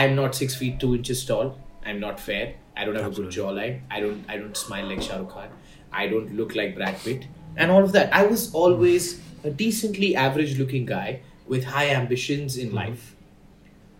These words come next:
Speaker 1: That
Speaker 2: Mm-hmm.
Speaker 1: is all that I had. From day one, the only thing that I knew was there
Speaker 2: Mm-hmm.
Speaker 1: are people outside who've made it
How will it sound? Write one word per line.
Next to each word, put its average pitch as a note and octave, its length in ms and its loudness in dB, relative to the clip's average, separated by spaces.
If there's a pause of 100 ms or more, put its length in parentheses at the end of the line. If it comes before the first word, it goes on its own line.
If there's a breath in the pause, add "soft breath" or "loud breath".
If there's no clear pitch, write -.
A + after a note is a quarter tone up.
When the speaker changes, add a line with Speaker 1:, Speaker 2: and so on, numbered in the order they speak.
(600)
Speaker 1:
That B2 140 0
Speaker 2:
Mm-hmm. C3+ 80 4
Speaker 1:
is C3+ 100 4
all - 260 2 (220)
that A#2 120 0
I A2+ 80 0
had. G#2 280 -8 (720 soft breath)
From F3+ 360 6
day A#3+ 240 8
one, D3+ 460 2 (580)
the F3 220 2
only A#3+ 400 6
thing G3 280 4
that D#3+ 120 8
I C3 180 4
knew A#2+ 380 0 (640)
was A#2+ 680 0 (300)
there D3 160 4
Speaker 2:
Mm-hmm. F#3 140 6
Speaker 1:
are - 140 -6
people F#3+ 520 4
outside C3 640 0
who've C3 240 -2
made A2 220 -2
it A#2 120 -4